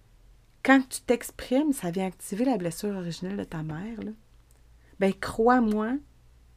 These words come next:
que c'est bien probable que t'aies éteint ta capacité à t'exprimer par peur de, de pas plaire.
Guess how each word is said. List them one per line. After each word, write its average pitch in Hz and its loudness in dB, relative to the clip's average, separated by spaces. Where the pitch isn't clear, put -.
que 196 0
c'est 165 -6
bien 269 6
probable 185 -4
que 190 0
t'aies 180 0
éteint 220 4
ta 196 -8
capacité 175 -8
à 180 -6
t'exprimer - -8
par - -8
peur 202 -4
de, 170 2
de 160 -2
pas 170 -6
plaire. 175 -8